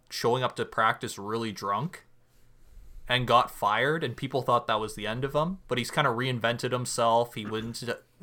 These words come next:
he went with Nick Saban. He learned how to become a better coach, how to handle stress. He's gotten a lot of therapy. So it's really nice he's getting another chance at Texas.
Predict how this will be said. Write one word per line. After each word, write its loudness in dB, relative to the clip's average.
he -4
went -4
with -6
Nick -4
Saban. -4
He -6
learned -4
how 4
to 2
become -4
a -2
better 4
coach, -4
how 4
to -2
handle -4
stress. -6
He's -12
gotten 0
a -2
lot 2
of -6
therapy. -6
So -4
it's -4
really 8
nice 4
he's -6
getting 2
another -2
chance -10
at -16
Texas. -12